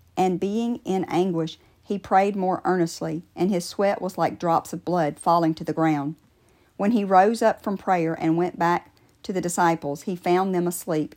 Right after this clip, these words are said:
exhausted from sorrow. "Why are you sleeping?" he asked them. "Get up and pray, so that you will not fall into temptation." While he was still speaking, a crowd came up,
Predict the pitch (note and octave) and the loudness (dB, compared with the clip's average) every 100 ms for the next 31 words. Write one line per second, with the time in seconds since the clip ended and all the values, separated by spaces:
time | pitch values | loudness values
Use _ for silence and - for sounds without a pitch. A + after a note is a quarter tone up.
0 | - E3+ F#3+ E3 E3+ - D3+ D#3+ D#3+ E3+ | -8 -6 2 2 2 0 -6 -4 -2 0
1 | E3 D3+ C#3 D#3 _ _ _ _ - F3 | 0 0 -2 -6 _ _ _ _ -6 0
2 | F#3 A#3 G3 F3 - F#3 A3+ B3+ D3+ E3 | 2 2 -2 -4 -4 -2 -2 -2 -6 -6
3 | E3+ _ - D#3+ D3+ D#3 - D3+ - - | -12 _ -6 -2 0 -2 -4 -4 -4 -8
4 | _ _ _ - F3 A3 A3 G3 F#3 - | _ _ _ -4 4 4 4 0 -6 0
5 | A3 D#3 C3+ - E3 E3 - F#3 F#3+ F3+ | 2 4 0 -2 -2 -2 -4 -2 2 2
6 | - G#3 G3 D#3+ E3 E3 - D3 G3+ F3+ | 2 2 4 4 0 -4 -4 -4 0 -2
7 | - - F3+ - _ _ _ _ _ _ | -2 -8 -8 -16 _ _ _ _ _ _
8 | - F#3+ G3 A3+ A3 B3+ - A3+ G#3+ - | 2 6 6 4 -2 -4 -2 0 0 -2
9 | - F#3+ F#3+ D3 D#3+ - E3+ - F3+ F#3+ | -6 -6 -2 -2 -2 -2 -6 2 4 4
10 | - A#3+ A#3 D#3+ D3+ - | 0 -4 -2 0 -2 -6